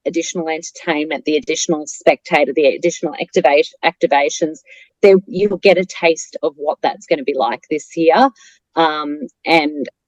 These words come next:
and it can only get bigger and better and more exciting. So,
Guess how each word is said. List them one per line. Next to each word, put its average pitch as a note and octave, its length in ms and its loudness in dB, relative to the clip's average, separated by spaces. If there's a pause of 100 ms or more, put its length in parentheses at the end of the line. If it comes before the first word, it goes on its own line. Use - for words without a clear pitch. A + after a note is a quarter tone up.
(300)
and G3 140 4
it - 100 -2
can F#3+ 140 2
only E3+ 180 4
get - 240 0
bigger D3 280 -2
and C#3+ 140 -6
better C#3+ 240 0
and C#3 140 -4
more C3+ 160 -6
exciting. C#3+ 600 0
So, D3 320 0